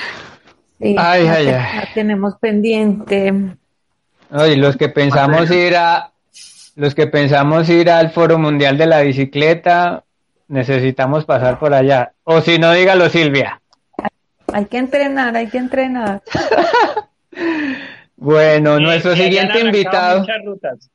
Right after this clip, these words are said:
Speaker 2: Sí, sí que sí.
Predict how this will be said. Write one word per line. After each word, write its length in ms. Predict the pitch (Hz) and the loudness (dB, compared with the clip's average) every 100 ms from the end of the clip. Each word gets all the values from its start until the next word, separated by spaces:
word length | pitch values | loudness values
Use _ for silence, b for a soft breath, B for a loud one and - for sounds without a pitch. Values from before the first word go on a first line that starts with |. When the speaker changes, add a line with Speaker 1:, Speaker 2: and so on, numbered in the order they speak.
| _ _ _ _ _ - _ | _ _ _ _ _ -20 _
Speaker 2:
Sí, 460 | - 156 143 107 _ _ _ _ _ | -4 0 0 -2 _ _ _ _ _
sí 240 | - 139 | -8 -8
que 160 | 139 165 | -4 -6
sí. 260 | 156 113 | -4 -8